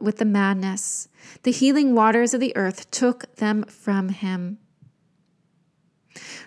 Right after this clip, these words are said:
Merlin was met by a court messenger who returned to town and shared the news, bringing back with him several members of the court to see of this miracle. Another madman wandering the woods followed along,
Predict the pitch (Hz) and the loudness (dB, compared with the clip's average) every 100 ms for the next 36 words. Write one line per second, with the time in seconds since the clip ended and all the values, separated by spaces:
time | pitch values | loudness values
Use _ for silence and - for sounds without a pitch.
0 | - 233 269 302 262 220 202 202 240 254 | -2 2 4 4 4 4 2 2 2 2
1 | 202 180 - 226 - 202 202 214 190 185 | 0 0 0 -2 0 -2 -2 -2 -2 -2
2 | 185 233 233 233 - 277 302 302 254 - | -2 0 2 0 0 2 2 0 -4 0
3 | 254 254 202 196 - 220 240 220 202 196 | 2 2 2 0 0 2 2 0 0 0
4 | 208 180 196 - - - - 277 311 294 | 0 -2 -6 -14 -20 -14 -2 0 2 2
5 | 226 226 277 240 214 180 180 233 247 233 | 6 4 4 0 0 -2 0 2 4 4
6 | 208 214 202 202 185 196 - 226 196 214 | 4 2 2 0 -2 -6 0 0 0 -4
7 | 196 - 269 294 190 - 190 190 - 185 | -4 0 2 4 2 0 -4 -4 -2 2
8 | 208 214 - 208 - _ _ _ _ _ | 2 2 -2 -6 -6 _ _ _ _ _
9 | _ - - 220 220 269 381 294 214 196 | _ -20 -2 2 6 6 6 6 6 4
10 | 190 190 190 190 196 202 196 190 185 185 | 4 2 2 2 4 4 2 2 0 2
11 | 190 190 - - 202 214 220 233 226 294 | 2 2 -2 2 4 6 4 4 4 4
12 | 269 - - | 2 -2 -12